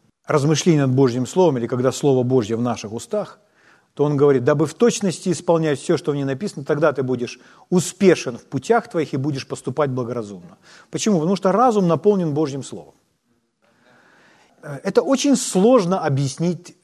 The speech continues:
э, языком. Как это происходит всё? Но наше мировоззрение, э, наша способность видеть ту же самую ситуацию полностью меняется,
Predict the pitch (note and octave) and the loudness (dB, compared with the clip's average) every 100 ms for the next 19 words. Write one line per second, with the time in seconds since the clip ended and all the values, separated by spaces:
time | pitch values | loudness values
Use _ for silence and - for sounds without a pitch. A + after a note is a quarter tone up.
0 | - B2 A#2+ C3 A#2+ B2+ A2+ - F#2+ - | -12 -10 -8 -6 -4 -4 -6 -12 -14 -16
1 | _ _ _ - G#3+ - - C#3 C3+ B2 | _ _ _ -4 -4 -2 -6 -4 -6 -6
2 | - G2 F2 - - _ _ _ _ _ | -10 -14 -16 -20 -20 _ _ _ _ _
3 | _ _ _ _ - E3 G3 F#3 E3+ - | _ _ _ _ 0 4 4 4 2 -4
4 | _ _ _ _ - F3 A3+ - G#3 G#3+ | _ _ _ _ -2 2 2 2 4 6
5 | G#3 F#3+ F3+ D#3+ G3+ C4+ A#3 C3 F2+ D#2+ | 6 6 4 2 2 2 0 -2 -6 -14
6 | _ _ _ _ _ _ _ _ _ _ | _ _ _ _ _ _ _ _ _ _
7 | _ _ - G#2 G#2+ G#2+ G2+ G2 D#3 F#3+ | _ _ -16 -10 -8 -8 -10 -2 0 2
8 | - F#3 - - F3 - A#3+ A#3 F#3+ F3 | 0 0 -2 -4 -4 0 0 2 2 0
9 | - - - - B2+ D#3+ B3 G#3+ C#3 C#3 | -4 -14 -20 -8 0 8 8 8 6 0
10 | A2 - - - _ _ _ _ _ _ | -2 -8 -16 -16 _ _ _ _ _ _
11 | B3+ B3+ A3 G3+ - A3+ G#3 G3 F#3+ - | 6 8 6 4 4 4 4 4 2 0
12 | G3+ F#3+ G3+ F3 A#2 - A2+ G2 - G3+ | -2 2 4 4 2 -4 -14 -14 -2 4
13 | B3 G#3+ F3 C#3+ E3+ D#3 D#3 F#3+ C#4+ C4 | 6 6 2 -4 -2 0 0 0 0 0
14 | D3+ - F#2 | -2 -6 -16